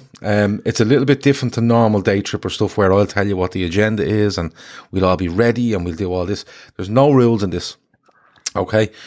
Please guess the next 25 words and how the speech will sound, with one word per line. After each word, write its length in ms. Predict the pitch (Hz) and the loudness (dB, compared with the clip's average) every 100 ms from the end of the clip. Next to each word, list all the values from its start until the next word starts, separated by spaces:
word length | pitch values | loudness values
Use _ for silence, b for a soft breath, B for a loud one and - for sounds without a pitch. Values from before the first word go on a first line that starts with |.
| B B | B B
you 120 | 107 | 0
will 260 | 101 135 135 | 4 2 2
see 200 | - 139 | 2 4
references 580 | 127 127 127 - 107 | 4 2 -2 -4 -6
to 100 | - | -4
this 140 | 110 110 | -2 -2
show 300 | - 107 104 | 0 2 2
where 460 | 92 98 104 101 - | 0 2 2 2 -2
it's 140 | 98 | -8
called 280 | - 135 147 | 0 0 2
Man 200 | 143 127 | 2 4
on 160 | 117 107 | 2 0
Football 400 | 110 - 95 95 | -2 -2 0 0
Show, 260 | 107 104 | 0 0
but 140 | 101 104 | 0 0
a 80 | |
lot 160 | 107 110 | 2 0
of 60 | 107 | 0
people 200 | 104 98 | -8 -6
call 240 | 104 101 | -4 -2
it 80 | 98 | -2
Football 400 | - 113 107 101 | -2 0 2 0
in 120 | 95 | -2
the 80 | 95 | -4
World 340 | 90 104 - | -4 -4 -6